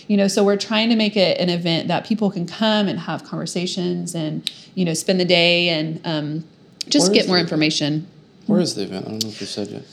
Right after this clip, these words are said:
Speaker 1: So yeah, we haven't even, uh, talked about that yet. Um, <laughs> so do you wanna kinda share a little bit about what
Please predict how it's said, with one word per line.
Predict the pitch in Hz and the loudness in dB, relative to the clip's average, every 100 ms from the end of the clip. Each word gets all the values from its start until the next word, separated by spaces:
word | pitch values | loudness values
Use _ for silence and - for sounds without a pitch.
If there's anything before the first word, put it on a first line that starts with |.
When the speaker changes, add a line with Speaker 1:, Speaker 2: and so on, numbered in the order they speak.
| - | 0
Speaker 1:
So | 269 | 6
yeah, | 247 233 392 | 8 8 6
we | 160 | 6
haven't | 202 247 254 196 | 6 6 6 6
even, | 226 226 214 - | 6 6 4 6
uh, | 220 208 | 6 4
talked | - 311 | 4 4
about | 381 175 | 6 6
that | 165 | 6
yet. | 165 185 180 | 8 6 8
Um, | 247 240 220 | 8 8 8
<laughs> | 233 - - | 6 2 2
so | 254 233 | 4 6
do | 247 | 8
you | |
wanna | 247 254 | 10 8
kinda | 254 269 247 | 6 6 6
share | 240 214 208 220 | 4 2 2 4
a | 214 | 4
little | 208 208 | 4 4
bit | 202 | 2
about | 202 190 - | 4 2 2
what | 196 - - | 0 0 -8